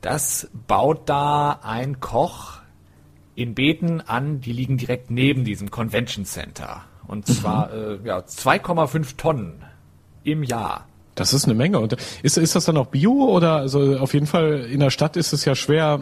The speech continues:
Speaker 2: so ganz gesunde Gemüse- und Obstsorten zu züchten, oder?
Speaker 1: Es ist tatsächlich alles organic, wobei ich mich schon ein bisschen gewundert habe. Dieser Garten liegt direkt neben einer vielbefahrenen Hauptstraße.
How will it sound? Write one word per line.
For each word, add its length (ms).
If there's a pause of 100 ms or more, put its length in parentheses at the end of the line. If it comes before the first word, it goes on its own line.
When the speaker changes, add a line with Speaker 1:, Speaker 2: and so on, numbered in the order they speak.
(100)
Speaker 2:
so 160
ganz 380 (140)
gesunde 580
Gemüse- 340
und 120
Obstsorten 500
zu 140
züchten, 540
oder? 360 (1080)
Speaker 1:
Es 120
ist 140
tatsächlich 600
alles 540
organic, 680 (180)
wobei 280
ich 120
mich 140
schon 200
ein 40
bisschen 260
gewundert 440
habe. 200
Dieser 600 (120)
Garten 340
liegt 520
direkt 380
neben 360
einer 600
vielbefahrenen 840
Hauptstraße. 920